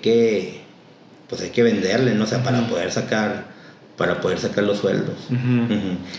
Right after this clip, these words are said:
Speaker 1: Y la otra también es de que, de que como que la aplican mucho, es de, de que, bueno, si la, si me cuesta tanto, pues, hacer, hacer la, pues, de que, pues, hacer la playera, pues, aparto eso,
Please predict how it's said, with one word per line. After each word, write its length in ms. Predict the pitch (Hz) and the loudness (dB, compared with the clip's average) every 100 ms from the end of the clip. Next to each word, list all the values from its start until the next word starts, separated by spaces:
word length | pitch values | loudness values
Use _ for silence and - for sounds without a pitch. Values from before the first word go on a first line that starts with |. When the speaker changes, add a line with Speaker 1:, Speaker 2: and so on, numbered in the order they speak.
| - | -2
Speaker 1:
Y 80 | 110 | 4
la 180 | 110 107 | 4 6
otra 340 | 113 127 147 | 4 4 2
también 300 | 123 107 110 | 2 2 2
es 100 | 120 | 2
de 140 | 123 123 | 2 2
que, 480 | 110 98 90 80 80 92 | 0 2 -2 -4 -10 -4
de 120 | 98 | -4
que 200 | 95 - | -4 -6
como 200 | 104 98 | -6 -4
que 60 | 95 | -2
la 120 | 95 | -4
aplican 340 | - 98 123 | -4 0 2
mucho, 240 | 123 117 120 | 2 2 2
es 120 | 104 | 2
de, 300 | 107 92 - - - - - - | 2 0 -4 -14 -18 -20 -20 -4
de 140 | - 95 | -2 2
que, 80 | 95 | 4
bueno, 260 | 110 107 | 4 4
si 120 | 107 101 101 | 2 2 4
la, 720 | 101 101 95 92 87 82 - - | 4 4 4 2 0 -2 -8 -4
si 120 | 110 | 0
me 160 | 104 | 2
cuesta 360 | 113 127 139 135 | 2 2 2 2
tanto, 320 | 135 131 127 | 2 2 2
pues, 120 | 131 | 2
hacer, 440 | 113 - 113 110 107 - - - - - - - | 0 0 0 0 -2 -6 -14 -18 -18 -18 -20 -6
hacer 320 | 90 - 101 | -4 0 2
la, 600 | 101 101 95 87 - - - - - | 2 2 2 0 -4 -10 -16 -10 -2
pues, 120 | 90 | -2
de 60 | |
que, 60 | 92 | 0
pues, 100 | 98 | -4
hacer 160 | 95 104 | -2 0
la 140 | 117 | 2
playera, 400 | 104 101 110 131 | 2 2 2 2
pues, 120 | 127 | 0
aparto 440 | 98 - 104 - 117 | -4 -2 -2 2 4
eso, 400 | 139 139 190 214 | 4 4 0 0